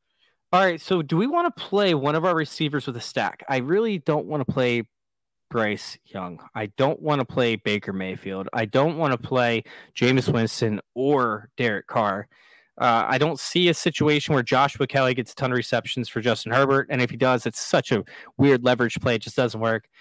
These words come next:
Javonte Williams, maybe, but not really. Uh, honestly, like, we could either go quarterback and flex stack,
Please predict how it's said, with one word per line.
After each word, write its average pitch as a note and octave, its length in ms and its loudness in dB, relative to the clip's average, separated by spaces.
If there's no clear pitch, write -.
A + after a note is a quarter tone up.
Javonte D3 400 2
Williams, D3+ 520 2
maybe, C3+ 880 2
but C#3+ 160 2
not A#2+ 180 -4
really. C3 380 -2
Uh, A2 480 -8
honestly, D#3 440 0
like, C3+ 220 0
we C3 140 -6
could F3 140 -4
either D#3+ 180 2
go C#3 160 2
quarterback D#3 560 0
and C#3 160 -12
flex - 380 -4
stack, - 560 0